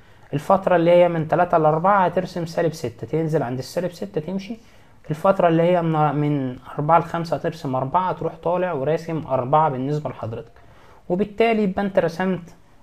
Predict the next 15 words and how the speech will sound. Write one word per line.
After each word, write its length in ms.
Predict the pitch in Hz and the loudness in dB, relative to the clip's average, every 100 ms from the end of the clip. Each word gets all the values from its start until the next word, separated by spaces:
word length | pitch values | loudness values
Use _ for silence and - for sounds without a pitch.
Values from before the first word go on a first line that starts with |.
| - | -8
ال 140 | 131 | -4
V 240 | 151 175 156 | 0 -2 -2
of 40 | |
t 120 | - | -4
اللي 240 | 175 160 156 | -2 0 0
انا 220 | 165 156 - | -2 -6 -8
عايزها. 340 | 117 110 - - - - - | -8 -8 -10 -20 -20 -20 -12
الجزء 260 | - 202 165 | -2 0 0
بتاع 200 | 165 185 | 0 0
الرسومات 480 | 165 151 151 170 190 | 0 -2 -4 -4 -6
كله 220 | - 180 165 | -2 0 0
معتمد 400 | 131 - 165 151 | -2 -4 -2 -2
على 180 | 131 | -2
الكلام 320 | 117 139 143 139 | -4 -4 -4 -4
ده، 180 | 110 | -6